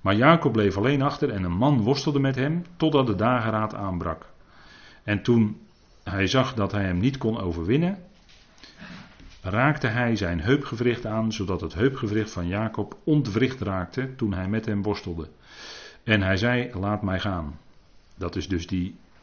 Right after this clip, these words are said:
Ish, hè, die man waarmee Jacob worstelt. "Want de dageraad is aangebroken." Maar hij zei:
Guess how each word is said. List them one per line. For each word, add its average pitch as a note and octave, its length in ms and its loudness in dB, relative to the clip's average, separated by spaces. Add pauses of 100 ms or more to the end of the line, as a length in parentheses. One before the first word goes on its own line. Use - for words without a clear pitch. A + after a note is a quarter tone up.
(160)
Ish, A#2+ 280 0
hè, G#2+ 180 -2
die A2 140 0
man G2 300 2
waarmee F2 280 -2
Jacob F2+ 340 -6
worstelt. D#2 380 -12
"Want G2 200 -2
de F2+ 80 -2
dageraad A#2+ 540 0
is A2+ 120 -4
aangebroken." F#2 540 -4
Maar G2 100 -2
hij G2 80 -2
zei: G2 260 -2